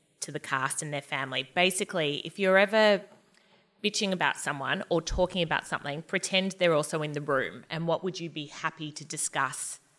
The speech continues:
with them there? And then that way you know that you would feel comfortable knowing that that's gonna be broadcast. And also just giving them the ranking of swearing, which was the main,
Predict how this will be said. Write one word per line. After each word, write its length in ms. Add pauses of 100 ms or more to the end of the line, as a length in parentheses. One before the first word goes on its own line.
(140)
with 240
them 280
there? 360 (320)
And 140
then 160
that 180
way 140
you 160
know 320
that 200
you 180
would 180
feel 240
comfortable 560
knowing 300
that 120
that's 180
gonna 180
be 120
broadcast. 800 (360)
And 160
also 320
just 280
giving 220
them 160
the 100
ranking 540
of 180
swearing, 720
which 180
was 180
the 80
main, 380